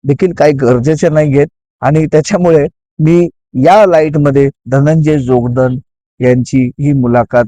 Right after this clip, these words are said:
घेतली आहे. अ, पुढचं अजून काय असेल शेड्यूल, तर धनंजय जोगदंड यांच्याशी आपण परत एकदा संवाद साधू, कारण ते वेगवेगळे असे अभिनव,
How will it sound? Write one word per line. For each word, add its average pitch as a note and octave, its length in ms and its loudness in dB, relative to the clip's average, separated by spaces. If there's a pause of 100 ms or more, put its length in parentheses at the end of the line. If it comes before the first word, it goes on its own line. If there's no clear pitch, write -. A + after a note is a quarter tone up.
घेतली A#2 380 -8
आहे. A2+ 140 -4 (580)
अ, B2 440 2 (280)
पुढचं C3+ 320 -2
अजून C#3 360 2
काय D3 200 2
असेल C#3 300 0
शेड्यूल, D#3 380 0 (360)
तर C#3 80 -2
धनंजय C3+ 460 0
जोगदंड C3+ 480 0
यांच्याशी C3 360 -2
आपण C3+ 260 -2
परत C3 280 0
एकदा C3 280 -2 (340)
संवाद D3 340 -2 (100)
साधू, D#3 240 0
कारण C#3 260 -2
ते D3 80 0
वेगवेगळे C#3+ 360 2
असे C#3+ 380 0 (480)
अभिनव, C#3 500 0